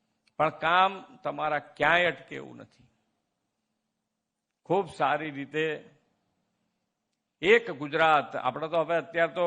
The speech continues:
માનનીય વડાપ્રધાન શ્રી એક ભારત શ્રેષ્ઠ ભારત અને વિકસિત ભારત તરફ આગળ વધી રહ્યા છે, ત્યારે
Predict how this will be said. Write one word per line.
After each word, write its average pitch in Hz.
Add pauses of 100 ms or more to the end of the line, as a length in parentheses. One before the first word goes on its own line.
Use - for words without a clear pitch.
માનનીય 156
વડાપ્રધાન 165
શ્રી 170
એક 170
ભારત 165
શ્રેષ્ઠ 180
ભારત 156
અને 143
વિકસિત 139
ભારત 156
તરફ 147
આગળ 139
વધી 127
રહ્યા 123
છે, 120
ત્યારે 120